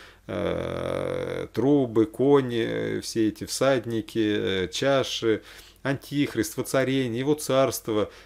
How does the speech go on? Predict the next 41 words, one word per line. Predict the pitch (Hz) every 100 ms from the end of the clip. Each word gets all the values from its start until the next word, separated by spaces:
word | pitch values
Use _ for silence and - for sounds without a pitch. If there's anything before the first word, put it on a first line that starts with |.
| -
Какая | 135 - 175 185
ему | 175 160
всё | - 151
разница, | 190 147 127 -
если | 131 -
он | 175 160
всё | -
это | 120
будет | 117 131 -
на | 123
небесах, | 139 160 - 101 76 - _ _ _ _ _ _ _ _ _ _ _ _ _ _ -
э, | - - 50 - - - - - - - - - - -
находиться, | 117 - 135 160 196 - 117
и, | 107 101 98
может | 135 131
быть, | 110 104
у |
них | 113
там | - 104
будет | 98 92
даже | 98 85
большой, | 87 101 - 101 87 - - - - - -
как | 82 -
у |
нас, | 85 80 98
открытый | - 113 101 92
кинотеатр, | - 101 - 170 170 120
и |
они | 175 185
будут | 175 -
всё | 165
это | 160
там | - 123
сидеть | - 143 160
с | -
попкорном | 110 - 113 92 87 104
и |
смотреть, | - 131 120 139 -
как | 98 -
тут, | 92 78 92
э, | 78 78